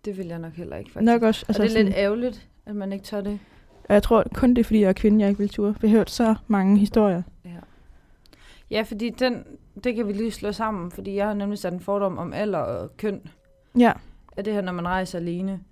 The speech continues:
Speaker 1: og man sådan... Ja, og så har jeg skrevet, om det er en fordom eller sandhed, fordi det er jo en fordom,
Speaker 2: Mhm.
Speaker 1: men det er desværre også lidt sandhed.
Speaker 2: Ja, det er rigtigt.
Speaker 1: Men jeg har hørt, fordi, okay,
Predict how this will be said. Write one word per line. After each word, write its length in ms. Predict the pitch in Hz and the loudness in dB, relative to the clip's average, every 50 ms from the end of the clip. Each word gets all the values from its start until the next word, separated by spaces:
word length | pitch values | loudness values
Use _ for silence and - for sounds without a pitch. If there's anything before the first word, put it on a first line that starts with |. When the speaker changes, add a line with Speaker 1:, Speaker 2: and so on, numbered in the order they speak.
| _ _ - - - - | _ _ -20 -20 -18 -14
Speaker 1:
og 120 | - 180 | -12 -10
man 240 | 185 180 175 170 170 | -8 -8 -8 -8 -10
sådan... 500 | 170 - - 185 175 170 170 165 143 - - _ _ _ _ _ _ - | -12 -12 -12 -10 -8 -8 -10 -10 -12 -14 -16 _ _ _ _ _ _ -4
Ja, 260 | 190 208 190 - 147 | -2 0 0 0 0
og 80 | 202 202 | 0 0
så 100 | - 220 | 0 -2
har 40 | 208 | -2
jeg 80 | 208 | -2
skrevet, 200 | 196 - - 196 | -2 -4 -4 -4
om 60 | 196 190 | -2 -2
det 60 | 185 | -4
er 40 | 185 | -6
en 60 | 170 | -4
fordom 340 | - 214 214 220 220 208 196 | -2 0 0 0 0 -2 -4
eller 140 | 175 165 165 | -4 -6 -6
sandhed, 500 | 151 - 185 180 196 185 196 180 - 147 | -6 -6 -4 -4 -4 -4 -4 -6 -6 -8
fordi 440 | - - 185 165 180 185 175 - - _ _ - - _ _ _ _ _ _ - | -12 -14 -12 -8 -8 -8 -8 -8 -12 _ _ -20 -20 _ _ _ _ _ _ -14
det 80 | - - - | -10 -4 -2
er 80 | 185 196 | 0 2
jo 180 | 214 254 294 302 | 2 4 4 2
en 100 | 277 233 | 2 0
fordom, 480 | - 240 233 233 226 233 214 185 - - - | -2 -2 -2 -2 -2 -2 -4 -4 -6 -4 2
Speaker 2:
Mhm. 100 | 214 220 214 208 202 196 202 214 202 | 6 8 8 8 6 4 2 0 -2
Speaker 1:
men 120 | 185 180 | -6 -8
det 80 | - - | -4 -2
er 80 | 208 208 | -2 -2
desværre 480 | 202 202 - - 190 196 196 190 180 | -2 -6 -8 -6 -2 -2 0 0 -2
også 160 | - 160 143 - | -4 -6 -8 -12
lidt 140 | - 165 - | -14 -12 -10
sandhed. 280 | 160 147 151 147 151 - | -10 -10 -10 -8 -6 -2
Speaker 2:
Ja, 220 | - 202 196 180 - - - - _ _ _ _ _ _ _ _ _ _ _ _ _ _ _ _ - - | 0 0 0 0 -2 -6 -10 -16 _ _ _ _ _ _ _ _ _ _ _ _ _ _ _ _ -12 -6
det 100 | - 233 | -4 -2
er 40 | 214 | -2
rigtigt. 300 | 202 202 - - 202 208 - _ - | -2 -2 -4 -6 -8 -8 -8 _ -10
Speaker 1:
Men 200 | 202 208 196 196 | -8 -8 -6 -6
jeg 140 | 214 220 | -6 -6
har 80 | 214 233 | -6 -6
hørt, 140 | 220 214 196 - _ _ _ _ | -6 -8 -10 -12 _ _ _ _
fordi, 360 | - - 190 208 202 185 - - - - - - | -18 -12 -10 -10 -8 -10 -12 -14 -18 -18 -14 -14
okay, 300 | 190 - - 185 180 | -12 -10 -10 -10 -10